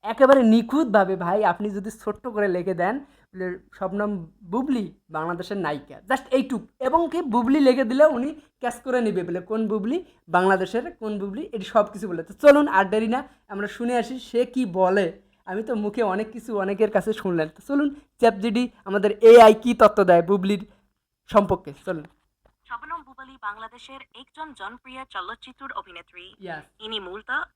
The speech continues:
Speaker 2: খালিও চলচ্চিত্রে অভিনয়ের মাধ্যমে খ্যাতি অর্জন করেছেন।
Speaker 1: Yes.
Speaker 2: নিচে তার সংক্ষিপ্ত জীবন কাহিনী তুলে ধরা হলো। নাম শবনম ইয়াসমিন বুবলি।
Speaker 1: বুবলি।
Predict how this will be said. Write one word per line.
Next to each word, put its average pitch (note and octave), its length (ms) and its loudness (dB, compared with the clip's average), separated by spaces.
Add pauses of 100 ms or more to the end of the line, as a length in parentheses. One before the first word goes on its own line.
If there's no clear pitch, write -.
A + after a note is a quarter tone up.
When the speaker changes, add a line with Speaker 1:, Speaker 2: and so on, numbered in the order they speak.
Speaker 2:
খালিও D#4+ 340 -6
চলচ্চিত্রে G#3 720 -10
অভিনয়ের C#4 460 -18
মাধ্যমে G3 480 -10
খ্যাতি D#4 400 -16
অর্জন F3+ 220 -14
করেছেন। D#3 440 -20
Speaker 1:
Yes. - 600 -20 (300)
Speaker 2:
নিচে C4 240 -20 (260)
তার A#3 180 -6
সংক্ষিপ্ত - 440 -16 (100)
জীবন D4 320 -18
কাহিনী G#3 480 -12
তুলে F3 180 -20
ধরা F3 200 -8
হলো। - 280 -14 (1120)
নাম G3 300 -4 (760)
শবনম G4 500 -8
ইয়াসমিন A#3+ 500 -16 (120)
বুবলি। F3+ 300 -8
Speaker 1:
বুবলি। D#3+ 140 -20